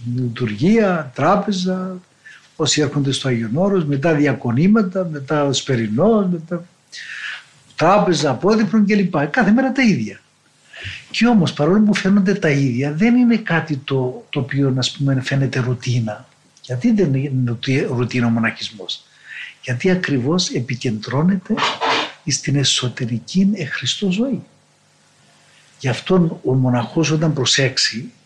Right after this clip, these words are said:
τότε βλέπει και ψηλαφεί των θησαυρών τον οποίον έχει μέσα στην καρδία του.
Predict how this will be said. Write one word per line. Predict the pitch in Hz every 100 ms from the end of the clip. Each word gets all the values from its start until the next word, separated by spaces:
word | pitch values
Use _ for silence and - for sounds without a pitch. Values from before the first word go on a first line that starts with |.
| _ _ _ _ - _
τότε | 160 156 180
βλέπει | 127 123 147 180 175 214 220 - - -
και | - 143 135
ψηλαφεί | - - 131 120 113 - - 185
των | 185 180 151 -
θησαυρών | 127 - 113 107 107 147 208 - - _ _ - - -
τον | 127
οποίον | 120 - 170 190 151
έχει | 180 180 156
μέσα | 170 - 185
στην | -
καρδία | 165 170 180 277
του. | 135